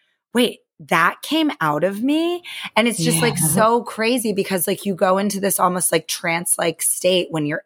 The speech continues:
Speaker 1: in it. You're in flow.
Speaker 2: Mm-hmm.
Speaker 1: And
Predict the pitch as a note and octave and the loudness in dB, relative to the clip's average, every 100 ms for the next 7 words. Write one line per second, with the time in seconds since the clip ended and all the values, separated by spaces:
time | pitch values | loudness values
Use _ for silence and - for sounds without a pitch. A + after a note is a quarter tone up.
0 | - F3 F3+ D3 - D#3+ E3 - E3+ E3 | -2 0 2 -2 0 0 0 -2 -2 -2
1 | E3 - F3 E3+ F#3 B3 F#3 A3 - - | -4 -6 0 2 2 0 -4 -6 -10 -16
2 | - - - - F3+ F#3 F3 E3+ E3+ D#3+ | -16 -14 -12 0 2 4 4 4 2 2
3 | D#3+ - | -2 -6